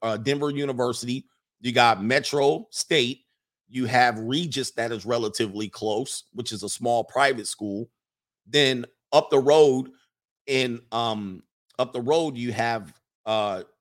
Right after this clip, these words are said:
C U, Colorado, University of Colorado. And then way up, up there in Fort Collins, you got Colorado State University.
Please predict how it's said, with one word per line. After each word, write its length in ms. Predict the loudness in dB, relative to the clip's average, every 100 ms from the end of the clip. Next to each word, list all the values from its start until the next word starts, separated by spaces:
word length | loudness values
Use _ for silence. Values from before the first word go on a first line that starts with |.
| _ _
C 220 | -6 -6
U, 520 | -6 -4 -4 -4 -8 -2
Colorado, 600 | 0 0 0 0 0 -4
University 480 | -6 -6 -6 -6
of 60 | -4
Colorado. 600 | -2 -2 -2 -2 -4 -8 _ _ -6
And 140 | -4
then 200 | -4 -2
way 220 | -2 0
up, 220 | 0 -2
up 220 | -6 -4 0
there 200 | 0 -2
in 60 |
Fort 260 | -2 -2 -2
Collins, 520 | 0 0 -2 -6 -10 _ _ _
you 120 | -2
got 220 | 0 0
Colorado 520 | 2 2 2 -2 -4
State 520 | -6 -4 -2 -2 -6 _ _
University. 760 | -6 -4 -4 -6 -6 -8 -8